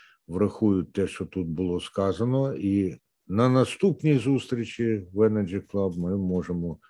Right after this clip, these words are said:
зможемо одне одного привітати з тим, що рішення є і втілюється, напевне, не без питань, але загалом так, як воно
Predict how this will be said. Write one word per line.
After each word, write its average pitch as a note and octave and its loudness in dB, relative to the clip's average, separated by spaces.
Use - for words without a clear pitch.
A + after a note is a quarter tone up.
зможемо A2 4
одне F#2+ 0
одного F#2 -2
привітати F2+ -2
з - -14
тим, F#2 0
що - -8
рішення G#2 0
є C#3+ 4
і D3+ 6
втілюється, D3+ 2
напевне, E2 -2
не G2 2
без F#2 -2
питань, C3 -2
але G2 0
загалом F#2+ 0
так, - -4
як E2+ -8
воно E2+ -6